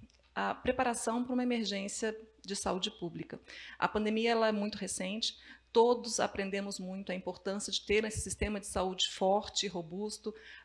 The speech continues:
fortalecer as nossas capacidades. Ah, e essa percepção, ela, obviamente, não é só brasileira, ela é uma percepção mundial, é uma reflexão que a pandemia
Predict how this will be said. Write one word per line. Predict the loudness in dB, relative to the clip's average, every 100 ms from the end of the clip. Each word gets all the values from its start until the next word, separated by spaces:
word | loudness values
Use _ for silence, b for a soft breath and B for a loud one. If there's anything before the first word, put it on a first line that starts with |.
| 8
fortalecer | 8 10 6 6 6 4 2 2
as | 0
nossas | -2 -2 -4
capacidades. | -2 -2 -4 -2 0 0 -2 -4 -6 B B B B -4
Ah, | -2 0 -2 -4 -8
e | -8 -12 -2 2
essa | 2 2 2 4 2
percepção, | 0 0 0 0 0
ela, | 4 4
obviamente, | 4 2 0 -4 -2
não |
é | -2
só | 0 2 2
brasileira, | 2 0 0 -4 -2 0
ela | 0
é |
uma | -2
percepção | -6 -10 -8 -8 -6 -6
mundial, | -6 -2 0 -2 B B B
é | 0
uma | 0
reflexão | -2 -4 -2 -4 -2
que | -2
a |
pandemia | -2 -4 -2 -4